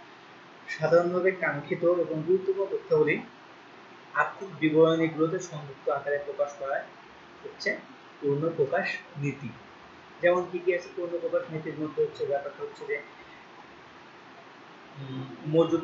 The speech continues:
পণ্যের কি কি, আচ্ছা, মূল কথাটা হচ্ছে যে আর্থিক বিব-, আর্থিক বিবরণীতে পার্থক্য সৃষ্টি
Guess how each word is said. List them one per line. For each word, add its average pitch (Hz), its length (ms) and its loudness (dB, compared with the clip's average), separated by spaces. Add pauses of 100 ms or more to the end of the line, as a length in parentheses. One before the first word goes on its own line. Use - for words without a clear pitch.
পণ্যের 147 500 4
কি 156 80 -4
কি, 165 240 6 (760)
আচ্ছা, 135 380 -8
মূল 185 140 -2
কথাটা 190 260 2
হচ্ছে 208 300 4
যে 170 240 4 (1200)
আর্থিক 156 300 -6
বিব-, 165 440 0
আর্থিক 165 400 2
বিবরণীতে 185 600 4
পার্থক্য 185 580 2
সৃষ্টি 165 360 -8